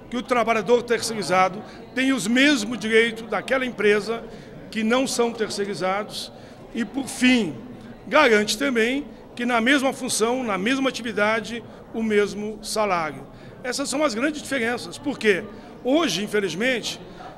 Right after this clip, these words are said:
o trabalho terceirizado, ele ganha quarenta por cento a menos daquele que tá na empresa matriz.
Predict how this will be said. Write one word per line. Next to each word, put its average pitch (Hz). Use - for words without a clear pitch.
o 269
trabalho 269
terceirizado, 226
ele 220
ganha 269
quarenta 254
por 196
cento 214
a 202
menos 214
daquele 208
que -
tá 214
na 208
empresa 190
matriz. 165